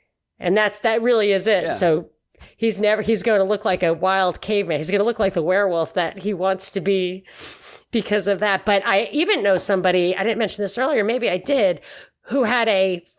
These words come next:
Speaker 1: uh, Saint Patrick's Day party. Even though it was supposed to be locked down in California, he invited consenting adults who were fully informed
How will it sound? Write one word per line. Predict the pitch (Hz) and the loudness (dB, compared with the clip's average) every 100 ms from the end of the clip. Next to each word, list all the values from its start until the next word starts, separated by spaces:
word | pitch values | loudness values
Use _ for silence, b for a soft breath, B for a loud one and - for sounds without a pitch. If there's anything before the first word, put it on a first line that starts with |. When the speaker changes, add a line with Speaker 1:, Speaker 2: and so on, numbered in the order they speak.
| _ | _
Speaker 1:
uh, | 233 175 165 - _ _ _ _ _ _ - | -2 0 0 -4 _ _ _ _ _ _ -8
Saint | - 262 - | -2 0 0
Patrick's | 208 247 233 - | -2 -2 -4 -6
Day | 302 294 | -4 -4
party. | 294 302 302 330 285 - _ _ _ _ _ _ _ - _ - | 0 0 0 -2 -6 -10 _ _ _ _ _ _ _ -16 _ -4
Even | 240 220 | 0 0
though | 226 202 | 2 2
it | |
was | 208 | 0
supposed | - 233 - | -2 -4 -4
to | 208 | -4
be | 202 | -4
locked | 196 190 185 | 0 -2 -2
down | 190 214 | -2 -2
in | 220 | -2
California, | 190 190 202 202 220 262 294 B B B | -4 -4 -2 0 0 0 -2 B B B
he | 220 226 247 | 0 0 0
invited | 220 190 233 208 202 | -2 0 0 0 -2
consenting | 180 170 233 226 285 | -4 -2 -2 -2 -2
adults | 277 233 214 214 | -2 0 0 -2
who | 196 | -4
were | 165 | -4
fully | 170 - 226 262 | -4 0 2 2
informed | 269 - 240 214 202 202 | 0 -2 0 2 0 0